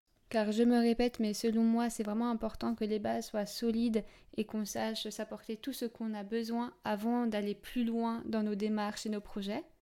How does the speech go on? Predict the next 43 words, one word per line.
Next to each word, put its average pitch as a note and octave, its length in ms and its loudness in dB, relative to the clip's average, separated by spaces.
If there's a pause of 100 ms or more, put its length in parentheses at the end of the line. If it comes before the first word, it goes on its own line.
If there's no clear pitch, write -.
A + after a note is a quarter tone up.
(280)
Mais A#3 140 8
aujourd'hui, A#3+ 320 6
on C4+ 60 4
va A#3 100 4
vraiment A3 260 -2
s'axer B3 480 -4
sur A3+ 440 -8
les G#3+ 180 -6
quatre A#3+ 400 -4
étapes A#3 300 -4
importantes A#3 520 -6
quand A#3 260 -4 (120)
on A3+ 160 -2
veut, A3+ 360 -4
euh, G#3 100 -4 (460)
faire, A#3 400 0
euh, G#3 220 0
un A3 140 0
changement A#3+ 360 2
dans A3+ 140 4
sa G#3 180 0
vie, G#3+ 240 0
que - 160 -20
ce G#3+ 60 -2
soit G#3+ 160 -2
professionnel A#3+ 680 -2
ou G#3+ 40 -4
personnel, A3+ 500 -4
parce G3+ 160 -2
que G#3+ 140 -6
ça G3+ 120 -4
reste G3 260 -8
malgré A#3 340 -2
tout - 140 -6
un F3+ 100 -4
projet. A3 580 -2 (300)
Et B3 100 8
on A#3+ 80 8
va A#3+ 140 8
commencer A#3 500 4
sans C4+ 160 0
plus C#4+ 180 -2
tarder A#3 460 2